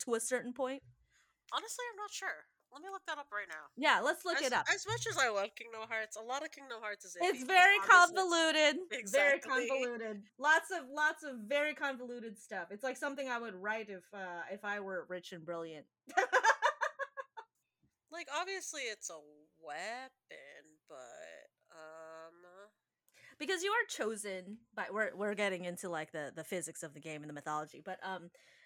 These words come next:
Speaker 1: because the Keyblade is a weapon that is supposed to choose you as the wielder, basically. You are chosen to be a Keyblade master. Not everybody can wield a Keyblade, correct?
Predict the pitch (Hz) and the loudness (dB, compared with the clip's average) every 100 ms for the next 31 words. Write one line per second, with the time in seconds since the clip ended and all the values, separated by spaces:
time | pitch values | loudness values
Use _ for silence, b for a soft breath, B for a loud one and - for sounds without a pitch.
0 | b 285 302 339 - 403 381 403 415 285 | b -2 -2 -4 -4 -2 -2 -4 -2 -4
1 | 190 185 220 220 185 185 220 240 247 165 | -2 -4 -4 -6 -6 -6 -4 -2 -2 -6
2 | - 240 196 165 160 180 90 85 107 208 | -12 -10 -10 -12 -12 -12 -12 -16 -20 -20
3 | _ _ _ - 170 180 175 165 151 131 | _ _ _ -14 -12 -10 -12 -10 -12 -12
4 | 71 65 220 _ - 139 - - 170 208 | -14 -16 -20 _ -16 -14 -16 -14 -4 2
5 | 185 170 240 233 220 185 160 156 170 _ | 2 4 2 2 0 -8 -8 -12 -18 _
6 | _ _ _ - 240 175 220 196 - 208 | _ _ _ -8 -6 -4 -4 -4 -6 -8
7 | 185 175 175 165 165 - 175 180 170 156 | -4 -4 -2 -4 -4 -6 0 2 2 0
8 | 160 185 165 - 190 _ 190 262 339 285 | -4 -6 -8 -12 -16 _ -4 0 2 2
9 | 180 160 - 160 139 135 110 85 - 151 | -2 -8 -16 -18 -16 -14 -14 -18 -14 -10
10 | 143 127 | -10 -12